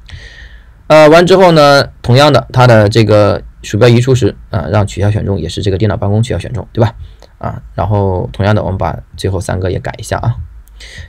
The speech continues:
家具，家居啊，这边呢也是一样，选中家具，家居，然后它的这个纵坐标，对吧？我们改成这个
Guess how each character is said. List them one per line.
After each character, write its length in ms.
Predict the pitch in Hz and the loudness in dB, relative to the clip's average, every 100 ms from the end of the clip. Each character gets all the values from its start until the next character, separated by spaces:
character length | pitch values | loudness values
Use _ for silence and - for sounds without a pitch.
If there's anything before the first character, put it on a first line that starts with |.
| - | -2
家 200 | 185 196 | 2 4
具， 140 | 208 | 4
家 160 | 160 170 | 4 4
居 220 | 170 196 - | 2 0 -6
啊， 100 | - | -6
这 120 | 104 | -2
边 200 | 104 101 | 0 0
呢 280 | 98 98 98 - | 0 0 -2 -4
也 100 | 98 | -4
是 140 | 101 | 0
一 40 | 104 | 0
样， 180 | 120 - - _ _ _ _ _ _ _ | 0 -4 -20 _ _ _ _ _ _ _
选 280 | - 85 78 | -12 -10 -4
中 180 | 107 101 | -4 0
家 140 | 107 | 0
具， 100 | 104 | 2
家 120 | 107 | 0
居， 200 | 104 110 - - - - - | 0 -4 -8 -16 -16 -20 -14
然 180 | 175 87 | -8 -4
后 160 | 104 | -4
它 140 | 90 101 | -2 -2
的 120 | 92 | -2
这 160 | 98 101 | -4 -4
个 220 | 92 87 - - - | -4 -6 -12 -18 -4
纵 160 | 170 127 | 2 4
坐 100 | 104 | 6
标， 240 | 135 - | 4 2
对 60 | 131 | -2
吧？ 140 | 92 | -2
我 80 | 87 | 0
们 180 | 82 101 | -2 -2
改 160 | 104 71 | -4 -4
成 240 | - 87 | -6 -6
这 140 | 98 | -4
个 320 | 101 87 80 | -4 -4 -6